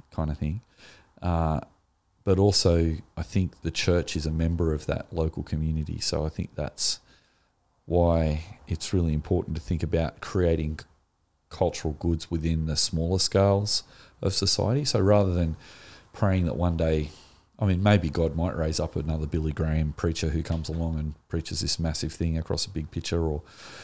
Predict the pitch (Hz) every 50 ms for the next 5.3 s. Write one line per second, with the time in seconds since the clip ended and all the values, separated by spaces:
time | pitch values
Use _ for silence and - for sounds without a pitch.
0 | - - - 131 131 - - - - 117 123 127 113 92 85 82 78 76 - -
1 | - - - 90 85 80 80 82 87 85 - - - - 82 - - - - 95
2 | 85 87 95 95 92 87 87 - - - 87 85 85 78 82 - - 80 78 78
3 | 69 - - 82 - - 85 82 80 98 - - 101 87 85 80 73 71 69 -
4 | 82 76 - - 76 73 73 73 76 78 80 80 82 82 78 76 76 - _ -
5 | - - 80 80 78 -